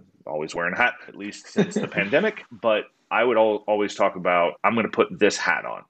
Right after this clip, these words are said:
Speaker 1: It was a great way to acknowledge a transition in,
Speaker 2: Mm-hmm.
Speaker 1: uh, a conversation, because if you're friends, you can't say, "We're not friends from eight to six or nine to five."
Speaker 2: Right.
Speaker 1: If you, if Jeff needed, worked for me or I worked for Jeff and I needed to talk to him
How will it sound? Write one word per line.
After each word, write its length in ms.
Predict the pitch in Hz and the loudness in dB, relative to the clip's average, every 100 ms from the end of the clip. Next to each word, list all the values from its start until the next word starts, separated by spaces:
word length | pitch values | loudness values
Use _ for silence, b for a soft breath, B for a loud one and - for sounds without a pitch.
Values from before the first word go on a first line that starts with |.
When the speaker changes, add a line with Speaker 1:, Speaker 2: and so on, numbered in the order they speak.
| - | -10
Speaker 1:
It 120 | 101 | -8
was 100 | 101 | -6
a 60 | 98 | -6
great 360 | 104 120 127 | 2 2 2
way 200 | 104 104 98 | 0 0 -2
to 140 | 95 | -4
acknowledge 440 | - 95 95 92 | -2 2 2 2
a 40 | 87 | -2
transition 680 | - 92 87 90 - 92 - | -2 -2 -2 -2 -2 -4 -4
in, 380 | 95 92 90 90 - | -2 0 -2 -4 -8
Speaker 2:
Mm-hmm. 300 | 143 107 104 | -8 -2 4
Speaker 1:
uh, 300 | 92 76 - | 4 4 0
a 60 | 85 | 0
conversation, 840 | 98 92 87 - 87 - 123 - b b | 0 0 -2 0 0 0 -4 -6 b b
because 200 | - 113 120 | -4 2 4
if 160 | - | 4
you're 100 | 123 | 2
friends, 640 | - - - 120 107 101 | 2 2 4 4 0 -4
you 80 | 107 | -4
can't 280 | - 120 - | 0 0 2
say, 280 | 113 107 101 | 4 6 4
"We're 160 | 101 | 4
not 200 | 104 - | 2 2
friends 260 | 107 92 90 | 0 0 -2
from 240 | 95 92 - _ _ _ _ - | -4 -4 -10 _ _ _ _ 0
eight 240 | 104 - | 0 -2
to 80 | 104 | -8
six 360 | - 92 - 87 | -2 -2 -2 -2
or 60 | |
nine 260 | 92 92 87 | 0 0 0
to 60 | |
five." 380 | - 78 50 - _ b b b b b | 0 -2 -2 -10 _ b b b b b
Speaker 2:
Right. 240 | 95 87 - _ _ | -4 -2 -6 _ _
Speaker 1:
If 320 | 127 110 - _ _ | 4 4 0 _ _
you, 280 | 104 104 127 | -8 -2 2
if 240 | 127 107 - | 2 2 2
Jeff 460 | 127 123 - - | 4 4 0 -16
needed, 420 | - 117 113 98 101 | -8 -4 -2 -4 0
worked 260 | 120 - | 0 0
for 120 | - | -4
me 160 | 110 117 | 0 2
or 100 | 104 | 4
I 100 | 98 | 4
worked 260 | 107 107 - | 4 0 -6
for 100 | 95 | 0
Jeff 300 | 110 107 92 | 4 4 0
and 100 | - | -4
I 140 | 110 | -2
needed 200 | 113 92 | -2 -4
to 100 | 92 | -4
talk 260 | - 107 - | 0 -2 -4
to 80 | |
him 400 | 98 101 98 98 | -8 -6 -8 -10